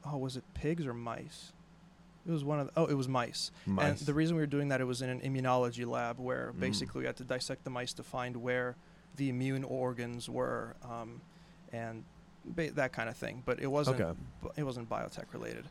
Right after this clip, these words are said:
Speaker 2: That's sup-, that, that, that, that's pretty cool, though. That's,
Speaker 1: Yeah.
Speaker 2: like, still, like, you're kind of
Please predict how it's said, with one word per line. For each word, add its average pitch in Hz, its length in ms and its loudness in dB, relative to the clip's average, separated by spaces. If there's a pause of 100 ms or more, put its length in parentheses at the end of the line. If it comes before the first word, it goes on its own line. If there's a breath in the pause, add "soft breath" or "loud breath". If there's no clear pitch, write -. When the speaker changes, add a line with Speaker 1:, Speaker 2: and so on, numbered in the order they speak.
(140 loud breath)
Speaker 2:
That's 151 120 4
sup-, 151 180 2
that, 143 180 8
that, 156 140 8
that, 175 220 6
that's 185 180 6
pretty 131 240 8
cool, 92 220 6
though. 110 400 6
That's, 110 140 8
Speaker 1:
Yeah. 160 120 4
Speaker 2:
like, 110 140 2
still, 107 200 6
like, 98 280 6
you're 95 300 6
kind 104 220 4
of 95 140 4